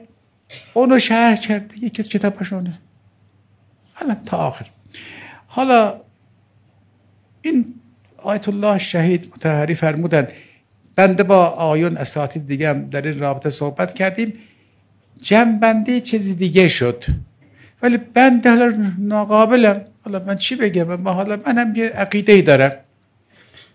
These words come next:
که فرق این دوتا بزرگوار این است که حافظ خیلی قویه. فقط ببینید،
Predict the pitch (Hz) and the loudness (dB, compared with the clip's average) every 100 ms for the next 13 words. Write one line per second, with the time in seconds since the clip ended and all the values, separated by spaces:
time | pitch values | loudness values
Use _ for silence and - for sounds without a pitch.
0 | _ _ 226 226 - 240 226 196 175 160 | _ _ -4 -4 0 2 2 0 0 -2
1 | 151 - 156 147 147 139 139 170 190 202 | -2 0 -2 -2 -4 -4 -4 -4 -4 -4
2 | 202 202 196 - 214 214 - - _ _ | -4 -4 -6 -8 -6 -6 -8 -18 _ _
3 | _ _ _ _ _ _ _ _ 113 110 | _ _ _ _ _ _ _ _ -16 -16
4 | - - 139 156 156 151 - - 214 220 | -16 -10 -4 0 0 -2 -6 -6 -2 -2
5 | - - - 208 185 131 123 - - 123 | -6 -16 -8 -4 -2 -2 -4 -10 -4 -2
6 | 107 143 165 113 80 - _ _ _ _ | 0 2 4 2 0 -10 _ _ _ _
7 | _ - 233 208 196 185 180 180 185 196 | _ -6 -2 2 2 2 -2 0 0 -2